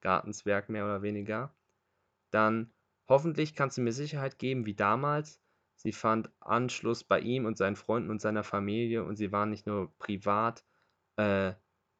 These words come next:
sie waren nicht nur privat, sondern auch einfach als Freunde einfach eins. Dann im, das Klassenzimmer. Sie sangen "Du bist die Musik" für High School Musical zwei.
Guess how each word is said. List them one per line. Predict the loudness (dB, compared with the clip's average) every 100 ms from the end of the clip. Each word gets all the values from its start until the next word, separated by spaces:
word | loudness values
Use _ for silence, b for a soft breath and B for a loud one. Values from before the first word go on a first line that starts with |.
| _ _
sie | -2 2
waren | 4
nicht | 2 -2
nur | -4
privat, | -2 2 4 4 2
sondern | 0 2 2
auch | 0 -2
einfach | -2 -2 -2 -4
als | -6 -8
Freunde | 0 2 4 2
einfach | 0 -2 -4
eins. | 0 0 0 -4 -8 -18 _ _ _ _ 2
Dann | 4 6 4 0 -6 _ _
im, | -2 0
das | 0 0
Klassenzimmer. | 2 2 2 -2 0 2 2 0 -6 _ _ _ _ _
Sie | -6 -2
sangen | 4 4 4 0 -4 -10 _ 2
"Du | 2
bist | 2 0
die | 0
Musik" | 0 0 -2 -4
für | 0 2
High | 4 2
School | 0 -2
Musical | 0 -2 -2 -4 0 0 -2 -8
zwei. | -10 0 2 4 0 -4